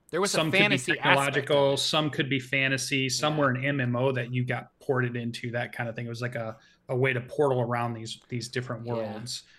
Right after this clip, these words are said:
Speaker 1: That was the
Speaker 2: It was
Speaker 1: one that
Speaker 2: all
Speaker 1: I was
Speaker 2: kinda
Speaker 1: most
Speaker 2: sci stuff.
Speaker 1: confused by. And I've read,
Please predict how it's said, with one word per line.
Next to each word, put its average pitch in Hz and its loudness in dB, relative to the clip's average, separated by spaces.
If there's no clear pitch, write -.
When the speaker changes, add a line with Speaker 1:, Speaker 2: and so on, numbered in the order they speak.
Speaker 1:
That 185 4
was 262 2
the 196 0
Speaker 2:
It - 2
was 165 4
Speaker 1:
one - 4
that 156 6
Speaker 2:
all - -
Speaker 1:
I 147 6
was 160 2
Speaker 2:
kinda 139 -2
Speaker 1:
most 143 4
Speaker 2:
sci 131 2
stuff. 123 -6
Speaker 1:
confused 131 -10
by. 113 -8
And 139 -8
I've 165 0
read, 123 -4